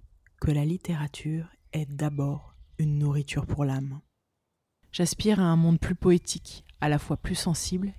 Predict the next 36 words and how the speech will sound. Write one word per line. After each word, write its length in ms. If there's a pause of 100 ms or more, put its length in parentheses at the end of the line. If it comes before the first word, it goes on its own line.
et 80
plus 260
intense. 720 (680)
Un 100
monde 280
qui 120
laisse 240
de 100
la 120
place 340
à 60
l'émerveillement. 720 (800)
Un 100
monde 300
qui 160
accueille 360
les 220
émotions 420
dans 160
toute 200
leur 160
puissance. 680 (760)
Un 100
monde 320
qui 140
donne 220
droit 240
aux 120
sentiments 600 (200)
dans 140
toute 320
leur 180
ardeur. 540 (800)
Ce 180
podcast 560
poétique 760